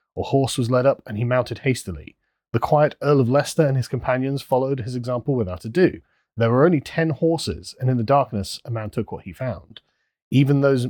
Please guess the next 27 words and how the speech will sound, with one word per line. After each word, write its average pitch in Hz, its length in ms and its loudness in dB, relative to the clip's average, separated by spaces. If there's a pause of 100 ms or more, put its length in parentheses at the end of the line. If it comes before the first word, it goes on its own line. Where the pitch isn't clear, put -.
even 147 260 4
these 135 220 0
makeshift 135 440 -2
chargers, 120 680 0
sorry 135 340 2
nags, 113 420 -4
some 139 240 -2
of 90 120 -6
them, 139 200 -8 (280)
which - 180 -8
did 110 120 -2
not 120 180 -2
know 113 140 -6
a - 20 -6
lance 117 260 -4
from 110 100 -12
a 98 60 -10
cart - 300 0
pole, 117 400 -10
were 113 80 -6
no 117 120 -4
better, 117 280 -4 (100)
were 117 120 -2
better 127 260 0
than 104 160 -4
no 123 160 -2
horses. - 500 -12